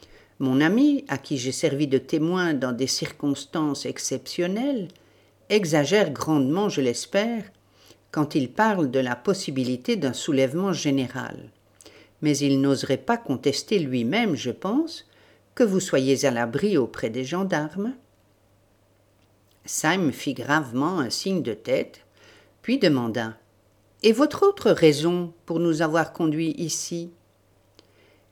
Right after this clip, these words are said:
C'est, » répondit Ducroix simplement, « qu'il n'est pas mauvais de voir un brave homme ou deux quand on est peut-être tout près de la mort. » Syme jeta un regard sur le mur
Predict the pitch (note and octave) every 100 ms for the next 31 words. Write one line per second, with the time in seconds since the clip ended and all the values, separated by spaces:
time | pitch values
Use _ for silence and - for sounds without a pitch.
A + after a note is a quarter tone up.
0 | - - C4+ E4 E4 - D3 E3 E3+ E3+
1 | E3+ E3 D#3 - - D#3 - C3 - F3
2 | G3+ C4+ C#4+ _ _ _ _ _ - B3
3 | C#4 D4 F#4 F#4 C4 F3+ D#3 D3 D3+ D3+
4 | E3+ E3 D#3 C#3+ C#3 G3 F#3 E3 D3 C3+
5 | A#2 B2+ A#3+ - _ _ _ _ _ _
6 | - G#3 G3+ G3 G3 G3 F#3+ D#3+ - D3
7 | D3 - - D3 - F#3 F3+ G3 F#3 F#3+
8 | G3+ D#3+ A#2+ - - - _ _ _ _
9 | _ - - _ _ _ _ _ _ _
10 | _ - - G3 A3+ C#3 G2+ C3+ A3 -
11 | B2 A2 F3+ F3+ G#2 - - D3+ A2 A#2
12 | D3+ A3+ F#3